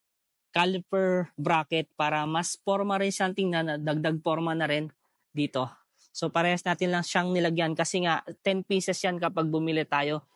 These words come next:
So may excess siya. So in-install na rin natin siya dito para dagdag forma na rin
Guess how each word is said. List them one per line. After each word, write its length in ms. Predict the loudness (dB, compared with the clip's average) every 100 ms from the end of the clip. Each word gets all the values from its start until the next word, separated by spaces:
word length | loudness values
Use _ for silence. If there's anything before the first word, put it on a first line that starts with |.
| _
So 240 | -6 -2
may 160 | 0 0
excess 400 | 0 0 -2 0
siya. 160 | -2 0
So 320 | 0 0 2
in-install 480 | 0 0 0 0 2
na 80 |
rin 160 | 0 0
natin 160 | 0 0
siya 160 | 0
dito 320 | 0 0 -2
para 320 | 0 0 0 0
dagdag 400 | -2 0 0 0
forma 320 | -2 0 0
na 160 | 0
rin 160 | 0